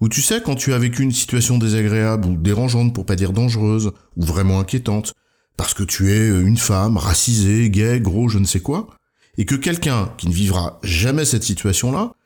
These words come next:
t'explique non seulement ce que tu ressens, mais également la meilleure manière de ressentir et réagir pour ne pas desservir ta cause. Eh ben ça va, hein, pote, on n'a pas besoin de ton avis.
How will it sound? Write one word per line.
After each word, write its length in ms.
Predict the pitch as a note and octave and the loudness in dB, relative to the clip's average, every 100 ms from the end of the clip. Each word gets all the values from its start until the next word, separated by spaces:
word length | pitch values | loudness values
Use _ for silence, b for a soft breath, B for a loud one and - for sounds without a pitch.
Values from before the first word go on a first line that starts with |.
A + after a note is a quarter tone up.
| _ _ | _ _
t'explique 400 | - C3 - A#2+ | -4 -4 -6 0
non 300 | C#3+ E3 B3 | 2 2 0
seulement 440 | A#3 G3+ E3+ D#3+ C#3+ | 0 0 0 0 0
ce 140 | - | -2
que 140 | G2+ | -2
tu 120 | G2 G#2 | -2 0
ressens, 540 | F#2+ G2 - G#3 A#3 _ _ _ G#2 | 0 0 -2 -2 -6 _ _ _ 0
mais 140 | G#2+ | 0
également 300 | C3+ D3 F3+ | 0 0 0
la 120 | B2+ | 2
meilleure 520 | G#2+ D3+ A3+ G#3+ G#3 | 2 2 2 0 0
manière 320 | F3+ E3 F#3 E3+ | 0 -2 -2 0
de 60 | |
ressentir 680 | A2+ C3+ C#3+ A#2+ - C#3+ E3 - | 0 0 0 -2 -2 -2 -4 -8
et 100 | - | -4
réagir 600 | C#3 B2+ G#2 F2 F2+ B2+ - B B B | 0 0 0 2 0 -2 -6 B B B
pour 100 | - | -4
ne 60 | D3+ | -2
pas 140 | C#3+ | 0
desservir 520 | B2+ - G2 F#2+ B2+ C3+ _ _ _ | 0 0 0 0 -2 -4 _ _ _
ta 200 | C3+ A#2 | -2 0
cause. 420 | A#2+ E2+ D#2+ E2 - _ _ _ _ - | 0 -2 -2 -4 -10 _ _ _ _ -4
Eh 60 | |
ben 100 | G2+ | 0
ça 200 | G#2 B2+ | 0 2
va, 160 | A#2+ B2+ | 2 2
hein, 160 | A2+ G2+ | 0 0
pote, 360 | G#2 G2 - - | -2 -4 -8 -4
on 80 | |
n'a 100 | F2+ | -2
pas 120 | - A2+ | 0 0
besoin 160 | A2+ | 0
de 60 | A2+ | 0
ton 160 | A#2 | 0
avis. 360 | A2+ G#2+ G2+ - | 0 0 -2 -8